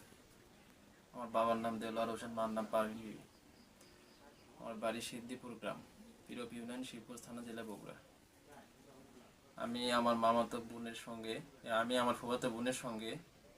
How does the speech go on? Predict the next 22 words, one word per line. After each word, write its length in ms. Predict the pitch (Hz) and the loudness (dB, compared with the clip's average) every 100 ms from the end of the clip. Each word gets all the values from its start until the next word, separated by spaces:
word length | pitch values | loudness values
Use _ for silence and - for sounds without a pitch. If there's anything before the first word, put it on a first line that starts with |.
| - - - - - - - - | -20 -20 -20 -20 -20 -20 -20 -20
আহ, 420 | - - - - 120 | -14 -10 -10 0 2
এক 180 | 117 120 | 2 0
বছর 340 | 127 127 113 110 | 0 0 -2 2
যাবৎ 360 | 117 110 117 113 - - - - - - - - - - - 120 | 6 6 4 -6 -10 -20 -20 -20 -20 -20 -20 -20 -20 -20 -18 -12
বিয়ে 300 | 120 127 131 | -2 0 0
করে 220 | 127 113 | 0 2
ঘর 180 | 110 110 | 2 0
সংসার 340 | 123 113 110 | -2 -6 -6
করেছি। 400 | 110 107 - - - - - | -6 -8 -10 -18 -20 -20 -12
আমাদের 320 | 113 117 117 | -4 -4 -4
মধ্যে 240 | 117 110 | -6 -6
প্রেম 220 | - 120 117 | -4 -2 0
ভালোবাসার 380 | 113 113 117 | 2 2 0
মাধ্যমে 320 | 113 110 120 110 | 0 0 -2 -4
বিয়ে 200 | 113 113 | -4 -6
হয়। 180 | 98 - - - - - - - - - - - - - - - - - - - - - | -8 -14 -20 -20 -20 -20 -20 -20 -20 -20 -20 -20 -20 -20 -20 -20 -20 -20 -20 -18 -18 -14
তো 100 | - | 0
আমার 260 | 117 120 120 | 4 6 6
ফুফু, 400 | - 123 117 104 | 2 -4 -4 0
যা 140 | 113 | 4
আমার 160 | 113 117 | 6 6
শাশুড়ি, 460 | - 117 131 104 | 4 0 0 -4